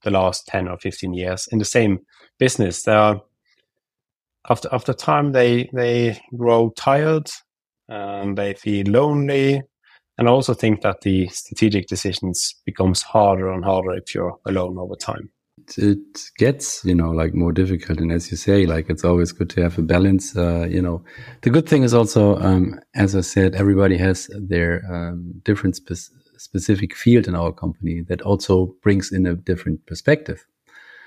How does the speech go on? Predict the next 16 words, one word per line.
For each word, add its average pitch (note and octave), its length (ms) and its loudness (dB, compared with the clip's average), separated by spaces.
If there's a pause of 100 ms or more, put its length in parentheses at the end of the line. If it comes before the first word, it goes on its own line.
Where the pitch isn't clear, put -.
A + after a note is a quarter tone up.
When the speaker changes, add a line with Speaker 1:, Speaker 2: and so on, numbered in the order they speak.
(520)
Speaker 2:
And, F#2+ 340 0
uh, F2 420 2
therefore G2 400 4
it's - 160 -2
like, F2+ 180 0
Hey, B2 300 4
great B2 320 4
idea, B2 460 6
but G2+ 360 2
hey, A#2+ 260 0
wait C3+ 200 4
a A#2 60 2
moment, F#2 420 0
uh, F#2+ 260 -2
you G2+ 180 -2
know, E2+ 320 -6